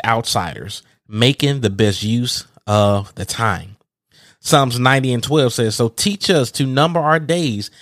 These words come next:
that we may get a heart of wisdom." So time is, it's this precious,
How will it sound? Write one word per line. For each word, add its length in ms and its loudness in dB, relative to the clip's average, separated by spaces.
that 140 4
we 80 4
may 200 2
get 220 2
a 60 4
heart 560 2
of 540 4
wisdom." 760 0
So 200 4
time 420 2
is, 320 2
it's 140 -2
this 200 -2
precious, 1080 -2